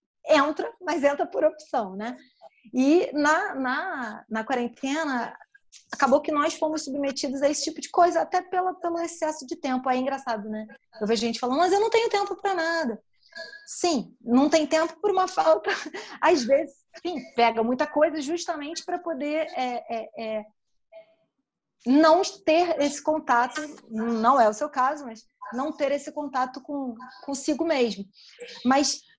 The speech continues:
o fato de você ter esse contato começa a aflorar muita coisa. Então, se você tem uma predisposição, por exemplo, ao toque,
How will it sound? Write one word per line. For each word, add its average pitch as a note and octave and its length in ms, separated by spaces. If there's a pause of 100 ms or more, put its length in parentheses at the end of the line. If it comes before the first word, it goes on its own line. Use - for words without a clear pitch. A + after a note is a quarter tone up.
o D4 80
fato F#4 320
de E4+ 60
você D4+ 240
ter F#4 220
esse - 180
contato D4 460
começa D#4 500
a D4 60
aflorar D4 440
muita E4 280
coisa. A#3 360
Então, E4 140
se E4 80
você E4+ 220
tem F4 100
uma E4+ 160
predisposição, B3 640
por A3+ 80
exemplo, A3 260
ao G3+ 80
toque, G#3+ 600